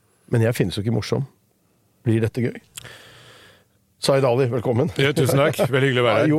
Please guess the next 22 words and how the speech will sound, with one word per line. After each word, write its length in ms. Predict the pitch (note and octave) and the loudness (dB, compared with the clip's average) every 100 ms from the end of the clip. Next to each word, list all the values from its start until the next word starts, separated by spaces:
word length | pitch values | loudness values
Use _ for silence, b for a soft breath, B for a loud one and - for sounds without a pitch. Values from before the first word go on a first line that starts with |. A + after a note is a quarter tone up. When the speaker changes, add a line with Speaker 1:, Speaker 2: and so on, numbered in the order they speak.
| D#3 | 2
Speaker 1:
jeg 120 | D3 | 0
sa 140 | - G#2 B2 | 0 0 2
jo 60 | C#3+ C3 B2+ A#2+ | 2 0 0 -2
at 160 | A2+ | -2
du 80 | C#3+ | 0
var 160 | B2 B2 | 0 0
Norges 220 | A#2 G#2 | -2 -4
morsomste. 480 | - - G2 - D#3 A2 | -6 -6 -8 -4 -4 -2
Speaker 2:
Jeg 240 | C3 B2 | 0 0
vet, 220 | F#3 F#3 - | 0 -2 -2
jeg 140 | - | 0
Speaker 1:
Ja, 20 | |
Speaker 2:
vet. 160 | D3 - | 0 -2
Speaker 1:
så 200 | - G#2+ | -8 -8
det 140 | G#2 A#2 A2+ B _ _ - | -4 -4 -4 B _ _ -4
Speaker 2:
Du, 60 | B2 A#2 A2 | -2 -2 0
du, 120 | A#2 A2+ A2+ A2+ | 0 0 0 0
eh, 240 | A2 G#2+ | 0 0
fikk, 300 | - A2+ - | -2 -4 -2
eh, 300 | A#2 A#2 A2 A2 G#2+ G#2+ - | 0 0 0 -4 -6 -10 -2
printen, 380 | A#2 A2+ - | 0 0 -2
ja. 60 | C#3 | -2